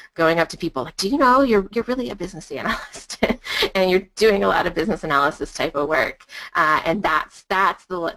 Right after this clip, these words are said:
the switch. If you leave with one thing today that I'd like to encourage you to do is to start just seeing business analysis everywhere and not just in a job title or in a specific role within your organization. All right, with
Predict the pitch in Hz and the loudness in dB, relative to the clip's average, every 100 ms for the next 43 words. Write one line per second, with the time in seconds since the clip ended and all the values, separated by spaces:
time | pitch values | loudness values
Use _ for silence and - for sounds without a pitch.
0 | - 170 - 175 170 - 170 170 160 156 | -8 -10 -6 -4 -4 -6 -12 -6 -4 -4
1 | 156 151 160 170 208 170 185 208 208 214 | -6 -4 -4 -4 -6 -8 -6 -2 0 2
2 | 170 151 147 143 143 147 131 - 139 143 | 2 0 0 -4 -2 -4 -4 -6 -6 -6
3 | 147 143 175 143 139 139 - - 151 135 | -6 -12 -8 -4 -2 -4 -10 -8 -4 -4
4 | - 147 - 156 156 139 143 139 - 147 | -4 -14 -12 -12 -6 -6 -6 -14 -12 -8
5 | - - - - 147 143 147 135 - - | -8 -8 -12 -6 -6 -4 -8 -8 -10 -12
6 | - - - 170 160 143 143 - 143 - | -20 -12 -6 -4 0 2 0 -4 -8 -6
7 | 139 - 143 135 135 143 - 147 139 151 | -6 -6 -8 -4 -4 -4 -8 -8 -6 -6
8 | - 151 139 139 156 139 - 139 - 143 | -6 -2 -2 -2 -6 -10 -12 -16 -14 -12
9 | 139 143 127 135 - - - - - - | -10 -8 -6 -8 -12 -16 -12 -12 -12 -20
10 | - _ - - - _ _ _ _ _ | -20 _ -20 -20 -20 _ _ _ _ _
11 | _ _ _ _ _ _ _ _ _ _ | _ _ _ _ _ _ _ _ _ _
12 | _ _ _ _ _ _ _ _ _ _ | _ _ _ _ _ _ _ _ _ _
13 | _ _ _ _ - - - - 185 175 | _ _ _ _ -16 -14 -14 -10 -10 -10